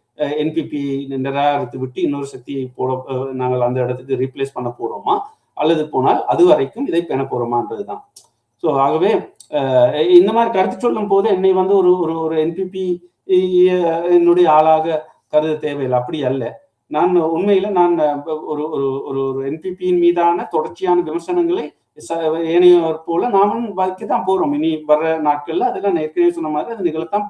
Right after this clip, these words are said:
செய்யும். ஆனால் அது ஒரு ஆட்சியை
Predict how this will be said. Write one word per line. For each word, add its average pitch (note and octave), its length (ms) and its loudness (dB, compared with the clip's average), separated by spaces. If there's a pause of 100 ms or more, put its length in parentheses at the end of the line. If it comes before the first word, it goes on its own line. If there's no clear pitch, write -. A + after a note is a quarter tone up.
(160)
செய்யும். F3 360 0 (420)
ஆனால் G3 300 4 (160)
அது G3+ 260 0 (500)
ஒரு E3+ 200 4
ஆட்சியை B3+ 840 0